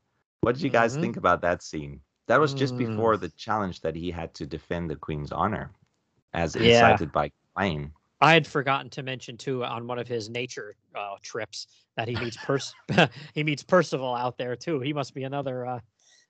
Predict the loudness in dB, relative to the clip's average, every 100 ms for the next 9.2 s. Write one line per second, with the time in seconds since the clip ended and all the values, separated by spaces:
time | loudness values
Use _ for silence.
0 | -14 -2 -2 0 -4 -8 -8 -8 -10 -8
1 | -8 -6 -8 -8 -4 -2 -2 -2 -2 0
2 | -2 -2 -6 0 0 0 -2 -2 0 2
3 | 2 0 2 4 4 2 2 0 -2 -8
4 | -14 -10 0 0 2 0 0 -8 -20 -18
5 | 4 8 10 10 8 6 -2 -10 -10 -4
6 | -2 0 4 4 6 6 4 2 -2 2
7 | 0 0 -8 -12 -8 2 8 10 10 8
8 | 6 4 0 2 2 0 -2 -4 -6 -4
9 | -4 -10